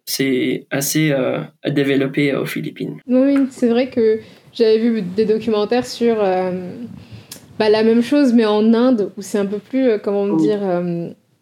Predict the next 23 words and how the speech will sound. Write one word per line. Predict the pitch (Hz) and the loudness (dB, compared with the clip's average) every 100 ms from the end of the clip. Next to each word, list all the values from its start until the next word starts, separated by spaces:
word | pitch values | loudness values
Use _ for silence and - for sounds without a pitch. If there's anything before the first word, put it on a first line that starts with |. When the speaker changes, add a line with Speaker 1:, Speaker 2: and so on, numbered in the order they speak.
| _ _ | _ _
Speaker 2:
explicite, | 233 233 240 233 269 233 | -2 0 -2 -2 -2 -4
je | 208 | 0
dirais, | 214 214 214 202 | 0 2 0 0
là-bas | 233 | 0
quand | 233 214 | -2 -2
même, | 247 208 220 - | -2 -2 -6 -4
mais, | 202 202 196 | -2 0 0
euh, | |
où | 185 | 0
il | 208 | 2
y | |
a | 208 | 2
vraiment, | 202 208 233 | 2 2 2
ouais, | 233 | 2
des | 202 | 2
instituts | 196 190 - 233 | -2 -4 -8 -2
où | 254 | 0
les | 208 190 | 2 0
gens | 214 | -2
viennent | 208 202 196 | 0 0 0
se | - | -6
faire, | 190 196 185 | -6 -4 -2
euh, | 180 | -4